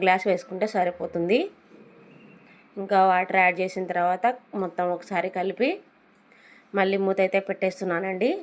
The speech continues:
మనకు బెండకాయలు అన్నీ టమాటాలు మగ్గి, మగ్గడం కోసము మూత అయితే పెట్టేస్తున్నాను అనమాట. ఇంకా మూత పెట్టేసి బాగా ఉడికించుకోవాలి అన్నీ ఉడికే వరకు. ఇంక ఇప్పుడైతే ఉడికిపోయిందండి పచ్చడి.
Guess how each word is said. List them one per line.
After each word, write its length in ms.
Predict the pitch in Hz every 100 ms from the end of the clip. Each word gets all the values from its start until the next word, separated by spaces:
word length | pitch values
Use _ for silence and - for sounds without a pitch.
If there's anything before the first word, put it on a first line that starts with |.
| 254
మనకు 240 | 180 214 190
బెండకాయలు 600 | 180 180 175 180 190 202 196
అన్నీ 240 | 180 214 330 - - -
టమాటాలు 480 | 208 190 185 180 180 185
మగ్గి, 240 | 170 165 - 214
మగ్గడం 320 | 175 185 190
కోసము 420 | 180 180 190 208 349 - _ _ _ _ _ _ _ _ _ _ _ _ _ _
మూత 200 | 240 220
అయితే 200 | 196 185 208
పెట్టేస్తున్నాను 540 | 196 180 175 190 180 185
అనమాట. 280 | 175 175 208 339 415 _ - - -
ఇంకా 180 | 196
మూత 200 | 190 185 190 185
పెట్టేసి 420 | 170 185 175 277 392 - _ _
బాగా 360 | - 180 175 196
ఉడికించుకోవాలి 760 | 196 180 185 - 185 175 170 202 339
అన్నీ 160 | 208 180 180
ఉడికే 240 | - 180 165
వరకు. 260 | 170 226 330 - _ _ _ _ -
ఇంక 100 | 185 180
ఇప్పుడైతే 320 | 180 175 202 196
ఉడికిపోయిందండి 680 | 180 196 208 190 180 180 240
పచ్చడి. 380 | 190 170 180 202